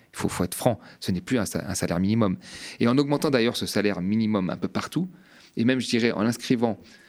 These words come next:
dans, dans les branches, euh, ça risque de faire augmenter aussi tous les autres, euh,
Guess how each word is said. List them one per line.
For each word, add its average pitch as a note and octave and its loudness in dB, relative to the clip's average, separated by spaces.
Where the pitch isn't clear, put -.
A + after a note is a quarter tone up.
dans, G2+ 0
dans F2+ 0
les F#2 2
branches, D3 2
euh, D#2 -4
ça - 2
risque C3 2
de G#2+ 2
faire A2 2
augmenter G#2 0
aussi C3+ -2
tous D3 0
les C3 4
autres, A2 0
euh, E2 -2